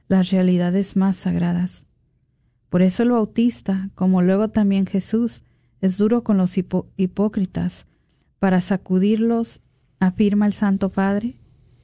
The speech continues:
En cambio, los que se sentían pecadores acudían a él, confesaban sus pecados y él los bautizaba en el Jordán. Es así, para acoger a Dios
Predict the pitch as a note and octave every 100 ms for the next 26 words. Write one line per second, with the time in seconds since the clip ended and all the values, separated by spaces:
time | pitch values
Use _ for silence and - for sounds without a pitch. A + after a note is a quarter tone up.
0 | _ _ _ F#3 F#3 G#3 G#3+ A#3 F#3+ -
1 | - _ _ _ _ G#3 F#3+ - F#3 F#3+
2 | - F#3+ F#3 A3 A3+ A#3+ B3 - G3 G3
3 | F#3 A3 G#3+ G3+ - - _ _ _ _
4 | F#3 - F#3+ G#3+ A3+ A3+ F#3+ F#3 F#3 G3
5 | - _ _ _ _ - F#3+ F#3+ F3+ G#3+
6 | A3+ A3+ G3+ - F3+ - G3 G#3 A#3 -
7 | - - F#3+ G#3 A#3+ D4 - - G3 F#3
8 | F#3 F#3 F#3 - F3+ F#3+ F#3 F3 - D#3+
9 | D#3+ D#3 F#3 _ _ _ _ _ _ _
10 | _ _ _ _ _ - G3+ C4+ B3 -
11 | G3 F#3 - F#3 F3+ F3+ F3+ F3+ G3+ G3+
12 | - _ _ _ E3 F#3 G#3 G#3 G#3+ -